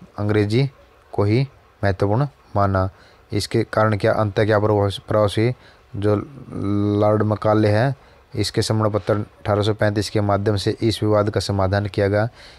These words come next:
इसने आंगलवादियों के पक्ष का समर्थन किया। मकाले के सुझाव के पश्चात सरकार ने शीघ्र ही अंग्रेजी को स्कूलों और कॉलेजों में शिक्षा के माध्यम के रूप में अपना लिया। असंख्य प्राथमिक स्कूलों के स्थान पर अंग्रेजी माध्यम में शिक्षा प्रदान करने वाले कुछ एक स्कूल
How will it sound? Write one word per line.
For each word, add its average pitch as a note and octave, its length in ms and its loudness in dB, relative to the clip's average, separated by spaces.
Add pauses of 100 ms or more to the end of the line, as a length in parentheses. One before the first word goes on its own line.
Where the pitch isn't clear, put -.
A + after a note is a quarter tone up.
(160)
इसने A2 280 -2
आंगलवादियों G#2 680 0
के G#2+ 80 0
पक्ष G2+ 260 -4
का G#2+ 100 -2
समर्थन G2+ 440 -2
किया। G#2+ 260 -2 (440)
मकाले G#2+ 480 2
के A2 100 0
सुझाव G2+ 360 0
के - 140 -2
पश्चात G#2 400 0
सरकार G#2 460 0
ने G#2 140 -2
शीघ्र G#2 340 -2
ही G2+ 200 0 (440)
अंग्रेजी G#2 600 0
को A2 200 -2
स्कूलों G#2+ 400 0
और G#2 80 0
कॉलेजों G2+ 400 2
में G#2+ 100 0
शिक्षा G2+ 320 -2
के G#2 140 -2
माध्यम G2+ 380 0
के G#2 80 -2
रूप G2 140 -2
में G#2+ 180 -2 (420)
अपना G2+ 300 0
लिया। G2 260 2
असंख्य G#2 560 -2
प्राथमिक G#2 380 0
स्कूलों G#2 280 -2
के G#2 100 -2
स्थान G2 280 -2
पर G#2 140 0 (500)
अंग्रेजी G#2+ 440 0
माध्यम G#2 400 0
में G#2 180 0
शिक्षा G#2 360 -2
प्रदान G2+ 300 0
करने G2 320 -2
वाले G2 220 2
कुछ G#2 300 -6
एक G2+ 80 0
स्कूल G#2 380 -4